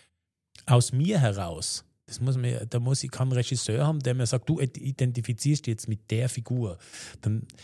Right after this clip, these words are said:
äh, das ist völlig überflüssig. Ähm, das ist ja auch nicht der Zweck vom Theater, das ist ein Missverständnis dieses Berufes. Und deswegen vertraue ich auch als Regisseur auf die Assoziationsfähigkeit des Publikums und mag lieber,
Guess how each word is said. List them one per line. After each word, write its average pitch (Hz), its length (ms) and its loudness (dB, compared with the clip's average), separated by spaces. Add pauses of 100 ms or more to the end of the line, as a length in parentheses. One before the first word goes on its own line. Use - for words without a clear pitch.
(200)
äh, 117 120 -4 (280)
das 107 200 -2
ist - 60 -8
völlig 127 280 0
überflüssig. 101 760 0 (680)
Ähm, 120 440 2
das 127 200 2
ist 123 140 -2
ja 117 320 4
auch - 40 -2 (120)
nicht 135 240 2
der 110 60 2
Zweck - 420 -4
vom 107 180 0
Theater, 110 320 0
das 98 220 -2
ist 110 100 -2
ein - 80 -2 (160)
Missverständnis 131 1000 2 (120)
dieses 113 240 0
Berufes. - 580 -4 (440)
Und 113 180 2
deswegen 127 520 0 (520)
vertraue 113 560 0
ich 160 240 2
auch 120 60 4
als 147 280 2
Regisseur 123 580 0
auf 120 140 0
die 120 140 -4
Assoziationsfähigkeit 123 1000 -2
des 127 120 -6
Publikums 104 680 -4 (340)
und 123 240 0
mag 117 260 4
lieber, 156 380 4